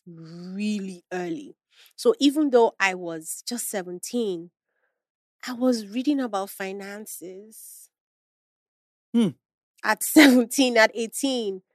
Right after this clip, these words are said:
Speaker 1: I had money problems. You know, I had to sit, that was what was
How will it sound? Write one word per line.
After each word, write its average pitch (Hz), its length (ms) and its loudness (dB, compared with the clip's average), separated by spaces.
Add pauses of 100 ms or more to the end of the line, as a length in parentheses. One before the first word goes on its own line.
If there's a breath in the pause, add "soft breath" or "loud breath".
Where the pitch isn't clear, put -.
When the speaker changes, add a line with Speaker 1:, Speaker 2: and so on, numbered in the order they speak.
(340)
Speaker 1:
I 220 60 8 (260)
had 247 120 8
money 226 640 6
problems. 202 1400 4
You 254 200 8
know, 226 160 8
I 196 120 10
had 277 180 2
to 233 100 -8
sit, - 300 -10 (100)
that 311 220 6
was 247 240 2
what 196 260 -4
was 202 280 -12